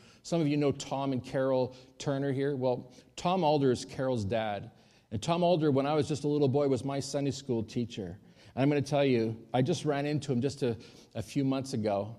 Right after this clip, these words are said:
and he said, "How's my, how's my boy?"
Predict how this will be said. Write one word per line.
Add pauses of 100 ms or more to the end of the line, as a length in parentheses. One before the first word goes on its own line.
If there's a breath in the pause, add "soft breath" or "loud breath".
(100)
and
he
said, (360 loud breath)
"How's
my,
how's
my
boy?"